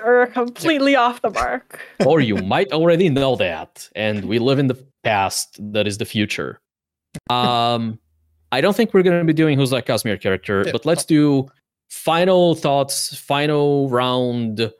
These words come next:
Speaker 2: hot takes, lukewarm takes,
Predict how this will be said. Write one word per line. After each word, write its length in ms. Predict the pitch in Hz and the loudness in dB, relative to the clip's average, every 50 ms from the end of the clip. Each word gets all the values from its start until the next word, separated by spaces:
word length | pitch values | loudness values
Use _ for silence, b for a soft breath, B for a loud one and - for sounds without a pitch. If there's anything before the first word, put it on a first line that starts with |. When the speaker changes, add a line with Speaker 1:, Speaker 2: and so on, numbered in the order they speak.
| _ _ _ _ _ _ _ _ _ _ _ _ - | _ _ _ _ _ _ _ _ _ _ _ _ -14
Speaker 2:
hot 460 | - - - - 165 139 135 - - - | -12 -8 -4 -2 -2 -2 -2 -4 -2 0
takes, 760 | 131 131 131 127 120 - - - - - - - - - - _ _ _ _ _ _ _ _ - | 0 2 0 0 -2 -4 -4 -4 -4 -2 -2 -4 -6 -8 -10 _ _ _ _ _ _ _ _ -16
lukewarm 720 | 147 151 139 127 123 143 147 147 - 139 127 127 131 127 | -10 -6 -4 -2 0 0 0 0 0 0 2 2 2 0
takes, 640 | 123 - 135 117 113 110 110 - - - - - - | 0 -2 -2 0 -2 -2 -4 -4 -6 -4 -6 -8 -10